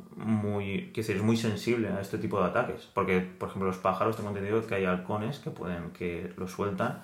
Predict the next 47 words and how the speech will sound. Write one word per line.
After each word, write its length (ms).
y 320
entonces, 400
pues, 240
no 240
hay 80
pájaros, 580
porque 160
al 60
final 420
uno, 200
un 140
pájaro 320
grande 340
o 120
un 280
pajarito 440
que 80
se 100
entra 160
en 60
el 80
motor 360
puede 280
al 120
final 600
hacer 260
daño 220
al 80
avión. 240
Entonces 240
la 100
sensación 400
que 80
da 140
es 80
que 160
el 100
sector 460
de 80
aeronáutico 680
es 100
muy 160
débil 360
delante 380
de 80
este 200
nuevo 360